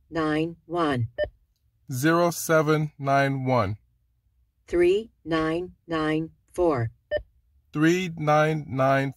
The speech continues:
Speaker 2: four.
Speaker 1: Zero two eight nine.
Speaker 2: Zero two eight nine.
Speaker 1: Five six nine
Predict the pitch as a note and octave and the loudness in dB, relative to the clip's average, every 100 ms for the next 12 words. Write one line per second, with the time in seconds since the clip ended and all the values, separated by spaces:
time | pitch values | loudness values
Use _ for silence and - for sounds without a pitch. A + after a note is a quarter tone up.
0 | - C#3 G#2+ F2+ _ _ _ _ _ _ | -4 -2 0 -2 _ _ _ _ _ _
1 | _ _ _ - - F3 F#3 G3+ G#3+ _ | _ _ _ -6 2 2 2 -4 -8 _
2 | - F3+ E3+ F3+ F#3 _ _ D#3+ D3 D#3 | -4 0 2 0 -6 _ _ -2 0 -2
3 | - _ _ E3 E3 C#3 A#2+ A#2+ _ - | -12 _ _ -4 -2 -2 -4 -6 _ -10
4 | D5+ _ _ _ _ A#2+ A#2 D3+ E3 E3+ | -10 _ _ _ _ -6 2 4 4 0
5 | - - D#3+ D3+ D3 - - C#3+ D3 - | -4 -4 -2 0 -2 -6 -6 -4 -4 -6
6 | A#2+ B2 G#2+ F2+ G2 _ _ _ _ _ | -4 0 0 -2 -6 _ _ _ _ _
7 | _ _ _ - D3+ E3 G#3+ - - - | _ _ _ -6 -2 -2 -4 -8 -12 -4
8 | F3+ E3+ - - _ - D#3+ D3+ D3+ E3+ | -4 -4 -12 -14 _ -8 -2 -2 -2 -4